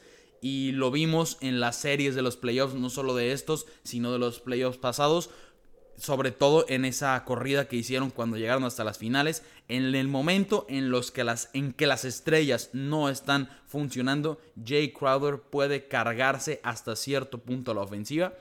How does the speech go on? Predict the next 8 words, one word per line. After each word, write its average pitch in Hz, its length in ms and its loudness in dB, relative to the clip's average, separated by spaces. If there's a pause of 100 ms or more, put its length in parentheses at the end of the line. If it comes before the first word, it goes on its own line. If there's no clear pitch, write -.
(400)
Es 135 180 -4
un 156 140 -4
jugador 139 520 2
que 139 280 -4
en 127 180 -4
cualquier 127 680 0
equipo 131 500 -6
contendiente 123 920 -4